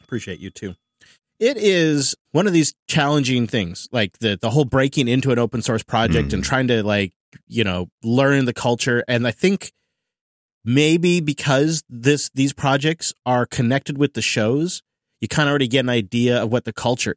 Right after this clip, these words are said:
Speaker 1: is when, be-, before you get in, before you jump in. And then because we kinda talk about it rather transparently here on the show, you kinda get an idea of the direction things are going. And we'd probably also be covering the fact that if it was a huge drama storm too, right? <laughs> We'd be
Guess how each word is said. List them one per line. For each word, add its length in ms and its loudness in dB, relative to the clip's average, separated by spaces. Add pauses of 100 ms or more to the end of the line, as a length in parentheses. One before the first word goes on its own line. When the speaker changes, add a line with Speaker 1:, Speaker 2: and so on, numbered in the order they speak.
Speaker 1:
is 480 -2
when, 220 -4
be-, 180 -10
before 300 -6
you 140 -2
get 240 -2
in, 240 0
before 240 -4
you 120 0
jump 300 -4
in. 260 -2 (200)
And 120 2
then 200 2
because 260 -4
we 60 -2
kinda 180 -2
talk 240 -2
about 180 0
it 40 0
rather 260 -2
transparently 560 -4
here 160 -4
on 80 -4
the 80 -8
show, 480 -2 (420)
you 60 -14
kinda 220 0
get 120 0
an 80 -2
idea 360 -2
of 340 -10
the 100 -2
direction 380 -2
things 180 -4
are 80 -4
going. 480 0
And 220 -6 (640)
we'd 140 0
probably 260 2
also 260 0
be 80 -4
covering 320 0
the 60 -2
fact 260 -4
that 60 -8
if 80 -6
it 40 0
was 120 -2
a 40 -4
huge 260 -4
drama 320 -2
storm 320 -6
too, 240 -4
right? 280 -2
<laughs> 0 -
We'd 160 0
be 140 4